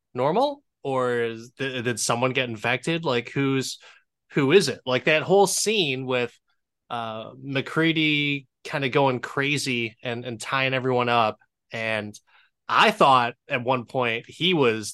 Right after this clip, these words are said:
definitely infected. He's just trying to save his own ass. And so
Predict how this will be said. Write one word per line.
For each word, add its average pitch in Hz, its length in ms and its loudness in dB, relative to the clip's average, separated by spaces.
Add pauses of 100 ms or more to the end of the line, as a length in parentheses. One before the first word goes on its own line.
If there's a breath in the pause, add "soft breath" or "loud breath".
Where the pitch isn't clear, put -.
definitely 135 460 -2
infected. 107 460 -8
He's 127 180 -4
just 123 160 -6
trying 117 260 -2
to 104 240 -4
save 120 260 -4
his 107 120 -10
own 104 160 -8
ass. - 480 -6 (580 soft breath)
And 123 200 -4
so 123 580 2